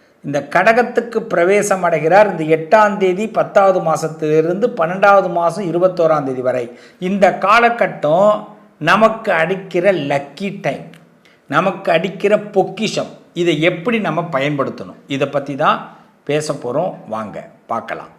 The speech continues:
ஒரு பழைய பாட்டு ஒண்ணு ஞாபகத்துக்கு வருது. "கன்னத்தில் என்னடி காயம்" அப்படின்னு ஒரு பாட்டு ஒண்ணு வரும். திரும்பி அதை வேணா லைட்டா YouTube-ல போட்டுட்டு பாடி பாருங்க.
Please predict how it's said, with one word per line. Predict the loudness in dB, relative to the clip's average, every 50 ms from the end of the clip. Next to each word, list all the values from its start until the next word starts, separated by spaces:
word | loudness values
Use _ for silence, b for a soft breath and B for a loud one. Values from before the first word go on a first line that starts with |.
| _ _ b b b b b b b b
ஒரு | -16 -16 -14
பழைய | -10 -8 -4 -2 0 2 2 0 0
பாட்டு | 0 2 2 2 2 0 -2 -2 0 0
ஒண்ணு | 0 -2
ஞாபகத்துக்கு | -2 -2 -2 -2 -2 -4 -4 -6 -8 -12 -16 -16 -18
வருது. | -18 -20 -20 _ _ _ _ _ -10
"கன்னத்தில் | -10 -8 -6 -6 -6 -6 -6 -8 -12 -12 -10 -10 -10 -10 -10
என்னடி | -8 -8 -8 -8 -8 -8 -8 -8 -10 -12 -14 -14 -16 -16
காயம்" | -12 -8 -4 -4 -4 -4 -6 -6 -6 -6 -6 -6 -8 -12 -14 -18 -20 -20 _ _ _ _ _ _ _ _ _ _ _ _ _ _ _ _ _ _ _ _ -14 -14
அப்படின்னு | -12 -10 -8 -6 -6
ஒரு | -4 -6 -6 -6
பாட்டு | -8 -8 -8 -8 -10 -10
ஒண்ணு | -10 -12 -16
வரும். | -18 -20 -20 _ _ _ _ _ _
திரும்பி | -8 -6 -4 -2 -2
அதை | -2 -2 -4
வேணா | -4 -4 -4 -6 -6 -8 -10 -14 -18 -16 -10
லைட்டா | -6 -6 -6 -4 -4 -2 -2 -2 -2 -2 -6 -8 -8 -8
YouTube-ல | -8 -8 -8 -8 -6 -6 -8
போட்டுட்டு | -8 -8 -10 -10 -10 -10 -12 -10 -10 -10 -10 -10 -14 -20 -20 _ _ _ _ _
பாடி | -8 -4 -4 -4 -4 -6
பாருங்க. | -8 -8 -8 -8 -8 -10 -16